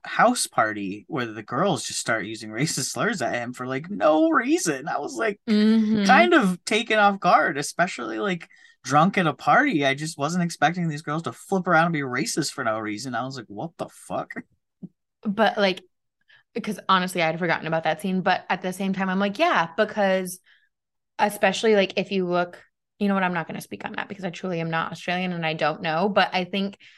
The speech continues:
Speaker 2: racism is not just held to America. And I think sometimes, like, I at least forget, like, "Oh yeah, people will be racist in Australia because there's not a lot of, um, non-white people." And so then when they do come into existence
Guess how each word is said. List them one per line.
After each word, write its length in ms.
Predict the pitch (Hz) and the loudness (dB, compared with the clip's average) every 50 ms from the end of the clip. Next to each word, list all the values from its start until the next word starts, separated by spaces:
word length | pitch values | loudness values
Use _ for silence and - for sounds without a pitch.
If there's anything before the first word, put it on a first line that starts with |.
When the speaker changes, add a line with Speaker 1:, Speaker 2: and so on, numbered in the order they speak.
| _ _ _ _ - | _ _ _ _ 0
Speaker 2:
racism 460 | 208 208 208 202 220 202 208 220 208 | 4 4 4 4 2 0 0 0 0
is 100 | 196 185 | 0 0
not 220 | 190 185 175 - 202 | -2 -2 -2 -2 -4
just 240 | 185 180 175 175 | -6 -8 -8 -8
held 400 | - - 170 170 165 170 170 165 - | -6 -2 0 0 0 0 -4 -8 -6
to 160 | - 185 170 | -6 -4 -4
America. 600 | 165 160 156 151 - 170 180 - 240 269 294 311 302 - | -4 -4 -4 -4 -4 -4 -2 0 0 0 0 0 -2 -2
And 100 | 190 180 | -2 -2
I 100 | 180 180 | -2 -4
think 200 | 175 190 185 170 | -6 -6 -8 -6
sometimes, 460 | - 180 175 170 175 165 165 165 165 | -6 -6 -6 -4 -4 -4 -4 -4 -4
like, 140 | 165 156 160 180 185 - _ | -6 -6 -6 -8 -12 -6 _
I 260 | - 180 180 180 180 165 | 2 2 4 4 4 2
at 100 | - - | 0 -2
least 240 | 170 170 170 - | -6 -8 -8 -4
forget, 420 | - 185 170 170 175 151 160 - - | -4 -4 -2 0 2 0 0 0 -2
like, 220 | 165 170 - - - | -4 -6 -4 0 2
"Oh 120 | 311 359 | 2 4
yeah, 180 | 403 392 - - | 4 2 0 -2
people 280 | - 220 202 220 233 | -2 -4 -4 -2 -4
will 80 | 226 220 | -2 -2
be 120 | 226 214 | 0 0
racist 360 | 208 196 208 202 208 196 - | 0 0 -2 -2 -6 -8 -6
in 120 | 208 196 190 | -4 -4 -4
Australia 400 | 190 185 - 190 185 190 190 185 | -4 -2 -2 -2 -2 -2 -2 -2
because 340 | 180 180 - 185 175 175 - - - - - _ - | -4 -4 -4 -4 -6 -6 -8 -14 -20 -20 -14 _ 0
there's 240 | 208 202 196 196 | 2 2 2 2
not 240 | 214 208 190 202 196 | 2 4 4 4 4
a 20 | 196 | 2
lot 240 | 185 180 170 165 | 2 2 2 2
of, 260 | 165 160 156 156 - - _ _ _ _ _ _ _ _ _ _ _ 208 | 0 0 -2 -4 -8 -14 _ _ _ _ _ _ _ _ _ _ _ 0
um, 460 | 185 165 160 - - 196 196 180 - _ - | 0 0 0 -2 -4 -6 -8 -10 -10 _ 0
non-white 580 | 208 196 190 180 160 160 170 165 160 147 - | 2 4 4 4 2 2 0 0 0 -2 -2
people." 480 | - - 107 - - - - - - _ _ _ | -6 -12 -14 -10 -8 -8 -8 -8 -10 _ _ _
And 180 | 202 190 196 196 | -4 -4 -2 -2
so 120 | 190 180 | -2 -2
then 360 | 170 175 170 170 175 170 165 165 | 0 0 -2 -2 -4 -6 -4 -4
when 180 | 180 175 175 | -4 -2 -2
they 380 | 170 165 165 165 170 165 165 - _ _ _ _ _ _ - 185 | -2 -2 -2 -2 -4 -8 -10 -14 _ _ _ _ _ _ -2 0
do 180 | 196 277 320 | 2 2 2
come 220 | 302 - 226 196 185 | 0 0 0 -2 0
into 200 | 180 170 170 160 | -2 -2 -2 -4
existence 760 | 156 156 - 147 - - - - 226 262 262 - - - - | -4 -4 -6 -10 -12 -10 -8 -8 -8 -8 -8 -10 -14 -16 -14